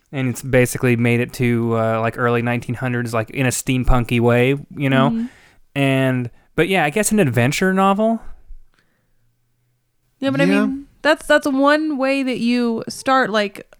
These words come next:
Speaker 2: almost like a sci-fi novel, is you pick one thing that's different and you imagine how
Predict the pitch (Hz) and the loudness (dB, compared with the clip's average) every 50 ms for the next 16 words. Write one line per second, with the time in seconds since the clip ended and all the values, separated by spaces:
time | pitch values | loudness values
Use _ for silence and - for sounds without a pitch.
0 | _ - - - 226 214 214 214 208 196 - - _ - 214 214 - 170 - 196 | _ -8 -4 -2 -2 0 0 -2 -2 -4 -6 -12 _ -10 -10 -8 -6 -6 -8 -8
1 | - - 233 220 226 233 220 - 208 202 196 196 202 202 190 190 196 202 196 196 | -6 -4 -2 -2 -2 -2 -2 -2 -2 -2 -2 -2 -4 -4 -4 -4 -4 -4 -6 -4
2 | - 202 190 202 202 208 208 202 196 202 - - - - - - - - - - | -6 -6 -6 -4 -4 -2 0 0 -2 -2 -6 -12 -16 -18 -20 -20 -18 -18 -18 -18
3 | - - _ _ _ - - 285 285 - 233 220 214 214 226 233 240 247 247 247 | -18 -20 _ _ _ -2 -2 -2 -2 -2 -2 -2 0 4 4 6 6 6 4 2
4 | 247 233 - 247 233 226 226 220 208 196 185 - 190 190 220 214 214 - 196 - | 0 0 0 0 0 2 2 0 0 -2 -6 -6 -2 0 0 0 0 -2 -6 -6
5 | - - - - - _ _ _ _ _ _ _ _ - 226 220 220 220 214 208 | -6 -8 -12 -16 -20 _ _ _ _ _ _ _ _ -4 0 2 2 4 2 2
6 | 202 196 196 202 202 202 202 190 202 202 202 170 190 202 190 - - | 2 2 2 2 2 2 0 0 -2 -2 -2 -2 -2 -2 -2 -4 -4